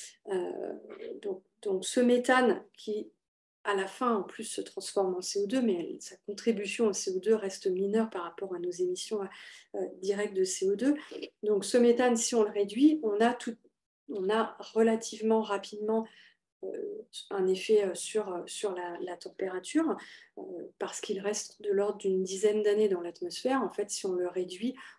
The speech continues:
on a en quelques années, euh, un bénéfice en termes de, de température. Le méthane, quand il est transformé dans l'atmosphère, euh, il, il va conduire à la production d'ozone, et cet ozone,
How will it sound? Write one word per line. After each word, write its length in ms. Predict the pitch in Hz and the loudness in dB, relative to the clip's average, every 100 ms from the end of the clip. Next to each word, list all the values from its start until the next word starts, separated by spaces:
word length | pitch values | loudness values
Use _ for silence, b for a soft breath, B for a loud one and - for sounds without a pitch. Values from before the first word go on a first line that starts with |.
| - | -6
on 200 | 196 190 | -2 0
a 160 | 226 | 2
en 100 | 202 | 0
quelques 480 | 185 214 208 208 190 | 0 -2 0 -2 0
années, 280 | 190 202 220 | 0 2 2
euh, 60 | 208 B B | 0 B B
un 140 | - 196 | -4 2
bénéfice 600 | 196 196 196 - 226 - | 4 4 2 0 -6 -6
en 80 | 190 | -4
termes 260 | 202 196 | -2 -2
de, 200 | 180 180 B B B - | 0 -2 B B B -6
de 100 | 196 | -2
température. 680 | 196 185 190 190 180 - - b b b _ - _ _ _ | -2 -2 -2 -2 -4 -10 -12 b b b _ -20 _ _ _
Le 220 | 240 226 | 6 10
méthane, 560 | 240 247 247 269 262 226 | 12 10 8 6 6 2
quand 320 | - 247 233 | 0 0 0
il 120 | 254 240 | 2 4
est 240 | 240 - | 2 0
transformé 760 | - - 254 - - 240 247 233 | -8 -4 -2 -2 2 2 4 2
dans 120 | 202 | 2
l'atmosphère, 840 | 190 190 196 190 - 262 320 226 B B _ _ _ | 0 0 -4 -4 -2 4 4 4 B B _ _ _
euh, 40 | 208 190 - - - | -12 -10 -10 -12 -10
il, 180 | 196 - _ _ 262 240 196 - - | -10 -10 _ _ -14 -14 -16 -18 -12
il 180 | 202 | -2
va 260 | 208 208 - - _ | 2 2 0 -10 _
conduire 480 | - 247 226 262 233 | 2 4 4 4 4
à 80 | 202 | 4
la 80 | |
production 720 | 190 - 196 196 - 226 220 196 | 0 -2 -4 -4 -4 0 0 -2
d'ozone, 640 | 196 202 196 214 294 302 - _ - | 0 2 4 6 6 6 2 _ 0
et 100 | 214 | 0
cet 300 | - 202 208 | 2 0 2
ozone, 480 | 202 214 277 262 | 4 4 4 2